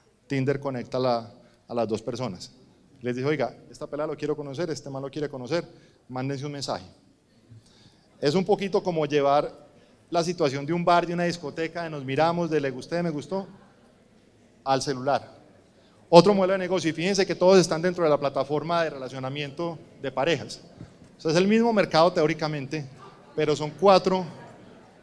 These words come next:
cuatro modelos totalmente diferentes de personas o de empresas que nos invitan a pensar, a pensar distinto.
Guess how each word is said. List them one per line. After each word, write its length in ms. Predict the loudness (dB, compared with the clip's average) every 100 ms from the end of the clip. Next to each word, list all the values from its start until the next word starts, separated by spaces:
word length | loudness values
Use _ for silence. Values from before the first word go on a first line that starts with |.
| -20 -20 -2
cuatro 320 | 4 4 4
modelos 380 | 2 4 4 4
totalmente 480 | 2 2 2 2 4
diferentes 680 | 4 6 2 0 -2 -2 -4 -14 -20 -20 -20 -20 -20 -20 -20 -20 -20 -20 -20 -20 -20 -20 -20 -2
de 160 | 8 10
personas 840 | 10 8 6 6 6 4 -4 -14 -20 -4 8
o 120 | 10
de 60 |
empresas 480 | 10 8 8 8 6
que 80 | 4
nos 160 | 2 2
invitan 340 | 2 4 6
a 120 | 6
pensar, 440 | 6 2 6 4 4 -4 -12 -18 -20 -20 -20 -20 -8
a 140 | -2 2
pensar 260 | 4 2
distinto. 460 | 0 2 2 2